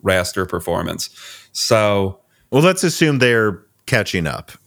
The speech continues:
Speaker 2: a better situation than now. Like, maybe, like, right when F S R two came out and it's more supported or something.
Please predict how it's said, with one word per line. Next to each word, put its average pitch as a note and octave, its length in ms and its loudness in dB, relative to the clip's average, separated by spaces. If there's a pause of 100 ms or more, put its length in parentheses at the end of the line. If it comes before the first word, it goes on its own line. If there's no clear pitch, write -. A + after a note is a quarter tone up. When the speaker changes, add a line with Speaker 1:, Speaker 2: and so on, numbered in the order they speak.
(120)
Speaker 2:
a G#2+ 100 4
better A2 260 2
situation F2+ 560 0
than D#2+ 120 2
now. C2+ 280 -4
Like, F2 340 -2
maybe, G2+ 300 0
like, F2 180 -2
right F#2 160 0
when F2 100 -4
F E2+ 140 -2
S - 100 -8
R E2 100 0
two D#2+ 200 -4
came D#2 200 -4
out D2+ 140 -2
and - 80 -8
it's - 280 -8
more D#2 200 -2
supported - 480 -10
or E2+ 60 -10
something. - 420 -10